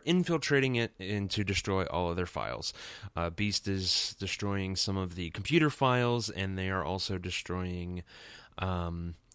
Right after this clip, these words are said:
filing cabinets with files and stuff, whatever. Um,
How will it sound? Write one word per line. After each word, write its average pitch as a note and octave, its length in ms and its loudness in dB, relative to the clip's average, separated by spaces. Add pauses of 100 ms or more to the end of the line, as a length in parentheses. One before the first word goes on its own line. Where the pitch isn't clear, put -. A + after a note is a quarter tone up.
filing G2 480 0
cabinets G2 800 0
with G2+ 200 -2
files G2+ 680 -4
and G2+ 80 0
stuff, - 460 -2
whatever. D#2+ 400 -4 (440)
Um, F#2 440 2